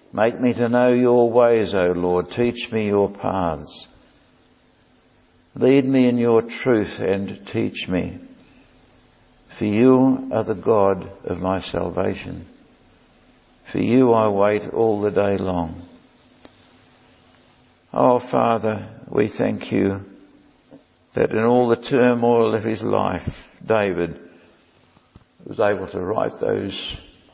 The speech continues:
incredible words. And that's our prayer to you just now. We come in our weakness, our questions, our inabilities,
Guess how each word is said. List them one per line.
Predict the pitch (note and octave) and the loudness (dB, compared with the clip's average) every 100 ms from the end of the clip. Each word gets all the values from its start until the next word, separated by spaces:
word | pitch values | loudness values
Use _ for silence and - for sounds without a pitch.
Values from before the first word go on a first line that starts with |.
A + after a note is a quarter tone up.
| _ _ - | _ _ -12
incredible | G#2+ - A#2+ G#2+ - G2+ | -12 -4 -2 -2 -2 -4
words. | E2+ E2+ - - - - - - _ _ _ _ _ _ _ _ _ - - _ _ _ - _ _ _ _ _ _ _ _ - | -2 -4 -6 -8 -16 -20 -20 -20 _ _ _ _ _ _ _ _ _ -20 -20 _ _ _ -20 _ _ _ _ _ _ _ _ -10
And | B2+ | -4
that's | C3+ C3 | -4 0
our | C3 B2 - | 0 0 0
prayer | C3 A#2+ | 2 2
to | A#2+ | 2
you | B2 A#2 | -2 -4
just | - A2 - - | -2 -4 -4 -8
now. | F2 - E2+ - _ _ _ _ _ _ _ _ _ _ _ _ _ _ | -8 -8 -12 -16 _ _ _ _ _ _ _ _ _ _ _ _ _ _
We | - G2 | -6 -6
come | - A#2 A2+ | -4 -6 -4
in | |
our | G#2+ G2+ | -4 -4
weakness, | G2+ A2+ - A2+ G2+ - - - _ _ _ _ _ _ _ _ _ _ _ _ _ _ G#1+ | -2 -2 -2 -6 -10 -12 -16 -20 _ _ _ _ _ _ _ _ _ _ _ _ _ _ -8
our | G#1 | -8
questions, | - - A#2 - - A1+ G#2+ G#2+ - - - _ _ _ _ _ _ _ _ _ _ - | -4 -4 -2 -6 -10 -10 -10 -12 -16 -18 -20 _ _ _ _ _ _ _ _ _ _ -6
our | A#2 A2+ | 0 2
inabilities, | A#2+ A#2 A#2+ A#2+ A2+ A2+ G#2 | 2 4 4 6 2 -2 -4